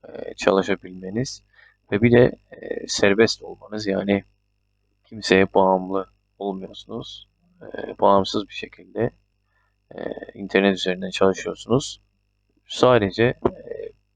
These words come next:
bilgisayara ve internet bağlantısına ihtiyacınız var. Kayıt olduktan sonra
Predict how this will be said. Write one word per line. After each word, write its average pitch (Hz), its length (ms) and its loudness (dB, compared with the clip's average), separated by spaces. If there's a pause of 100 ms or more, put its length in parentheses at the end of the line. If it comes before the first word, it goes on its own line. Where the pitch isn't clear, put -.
(100)
bilgisayara 101 760 -4 (720)
ve 104 300 4
internet 101 500 -2
bağlantısına 95 680 -2
ihtiyacınız 95 840 -2 (300)
var. 107 300 4 (720)
Kayıt 110 300 2
olduktan 101 400 2
sonra 101 480 0